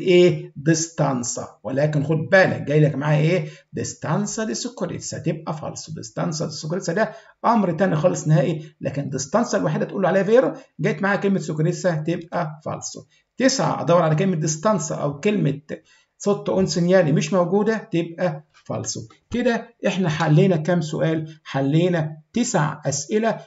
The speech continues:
اللي هم كل الأسئلة اللي ممكن تجي لك على البانيل انتجراتيف ديستانسا. حليناهم بكام كلمة؟ حليناهم بكلمتين، اتنين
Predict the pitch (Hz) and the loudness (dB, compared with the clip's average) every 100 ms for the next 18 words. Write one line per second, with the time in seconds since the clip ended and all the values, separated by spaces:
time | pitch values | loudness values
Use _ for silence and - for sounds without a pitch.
0 | _ 131 127 131 202 202 156 - - 226 | _ -8 -2 4 4 4 0 -2 0 6
1 | 254 220 202 - 185 - 214 220 151 - | 6 6 2 0 -4 -2 -2 -2 -4 -10
2 | _ - 151 208 220 156 151 - 143 170 | _ 0 4 6 4 0 -2 -2 0 2
3 | 185 160 131 - 151 180 135 - 135 - | 2 0 -4 -2 0 2 0 -2 -4 2
4 | 156 175 135 - 151 156 - 175 151 - | 2 4 0 -2 0 0 2 2 0 0
5 | 156 - 202 247 - 226 - - _ - | -2 0 0 0 0 -4 -6 -20 _ -2
6 | 208 208 156 185 175 165 151 190 190 - | 0 2 2 2 2 2 2 4 2 2
7 | 240 247 254 - - - 165 196 175 190 | 2 4 2 -2 -20 -4 0 4 4 4
8 | 185 160 139 151 147 139 143 160 190 208 | 2 2 0 -2 0 0 0 4 4 4
9 | 151 - _ _ 151 - 165 196 208 196 | 0 -6 _ _ -4 0 2 4 2 0
10 | - | -4